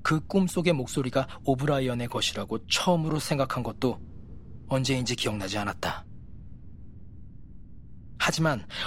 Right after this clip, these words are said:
어쨌든 그 목소리의 주인공이 누구인지 알아냈다.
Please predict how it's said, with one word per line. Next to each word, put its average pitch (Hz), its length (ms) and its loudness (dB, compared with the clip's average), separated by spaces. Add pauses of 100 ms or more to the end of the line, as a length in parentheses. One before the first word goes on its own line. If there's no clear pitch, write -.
(100)
어쨌든 180 520 6
그 - 160 4
목소리의 156 600 4
주인공이 135 540 2 (180)
누구인지 107 680 0 (420)
알아냈다. - 680 2